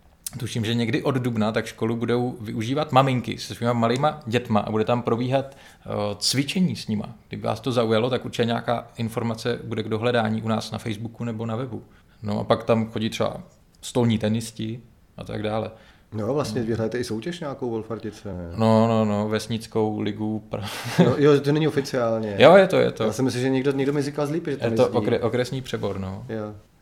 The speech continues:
Speaker 1: To, tak jsem taky
Speaker 2: No, ještě mě
Speaker 1: účasten
Speaker 2: zaujaly
Speaker 1: tohodle.
Speaker 2: ty roboty, protože kdo, kdo se není ze školství, tak neví, že, eh, kaž-, každou chvilku přijde nějaká vlna s něčím, takže, eh, se měnilo R V P, že
Speaker 1: No,
Speaker 2: jo,
Speaker 1: jasně.
Speaker 2: a, eh, klade se důraz,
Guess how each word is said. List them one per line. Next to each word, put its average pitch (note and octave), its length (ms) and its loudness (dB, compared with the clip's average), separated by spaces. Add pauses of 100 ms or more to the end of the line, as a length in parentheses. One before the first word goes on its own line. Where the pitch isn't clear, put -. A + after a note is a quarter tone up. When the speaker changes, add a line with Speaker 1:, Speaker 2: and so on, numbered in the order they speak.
Speaker 1:
To, G#2+ 100 -6
tak - 240 -12
jsem G#2+ 180 -6
taky G#2+ 320 -4
Speaker 2:
No, B2 60 2
ještě C3 160 4
mě F3 80 6
Speaker 1:
účasten D#3+ 160 6
Speaker 2:
zaujaly E3 200 8
Speaker 1:
tohodle. F#3+ 60 4
Speaker 2:
ty G3 60 8
roboty, D3 440 4
protože B2 560 0
kdo, B2 160 0
kdo B2 180 2
se D3 100 -2
není C#3+ 140 4
ze C3+ 80 6
školství, C3+ 460 0
tak C3 220 -2
neví, B2+ 280 0
že, C3 220 0 (220)
eh, A#2 300 -2
kaž-, A2+ 180 -6
každou B2 240 2
chvilku C3 200 0
přijde C3 200 0
nějaká C3 360 2
vlna A#2+ 300 0
s - 100 -6
něčím, A2 500 -4
takže, A2+ 280 -4 (400)
eh, A2 200 -2
se B2+ 140 -6
měnilo A#2+ 400 0
R A#2 120 -2
V A#2+ 160 0
P, A#2+ 380 -2
že B2+ 100 0
Speaker 1:
No, A#2 60 4
Speaker 2:
jo, A#2+ 60 4
Speaker 1:
jasně. A2+ 340 2
Speaker 2:
a, A2 40 -4 (480)
eh, - 20 -2
klade A#2 280 0
se C3 160 0
důraz, A#2 560 0